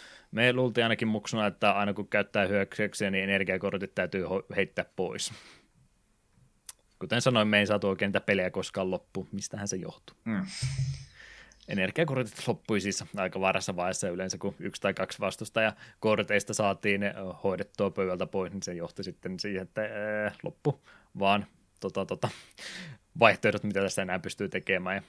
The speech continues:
Speaker 1: jotain siinä meni väärin, mutta kun ei sitä vaan sen ikäisenä ymmärtänyt ollenkaan.
Speaker 2: Mm.
Speaker 1: No,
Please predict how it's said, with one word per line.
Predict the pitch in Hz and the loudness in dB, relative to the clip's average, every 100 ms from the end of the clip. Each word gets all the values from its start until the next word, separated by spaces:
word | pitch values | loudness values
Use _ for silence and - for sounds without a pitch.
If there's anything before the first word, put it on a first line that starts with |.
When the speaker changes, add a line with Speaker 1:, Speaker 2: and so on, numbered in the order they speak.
| - | -12
Speaker 1:
jotain | 90 98 | -8 -4
siinä | 117 151 | 0 0
meni | 131 | 2
väärin, | 107 98 98 | 4 4 4
mutta | 95 101 | -2 -6
kun | 90 | -4
ei | 85 | -4
sitä | 95 | -2
vaan | 90 90 | -4 -2
sen | 90 | -4
ikäisenä | 85 95 92 95 | -4 -4 -2 -2
ymmärtänyt | 87 92 95 98 98 | -6 -6 -6 -6 -4
ollenkaan. | 104 98 101 104 - - | -4 -4 -6 -6 -8 -10
Speaker 2:
Mm. | 92 80 - - - - 98 | -10 -10 -12 -16 -18 -6 -2
Speaker 1:
No, | 110 123 120 | 2 2 0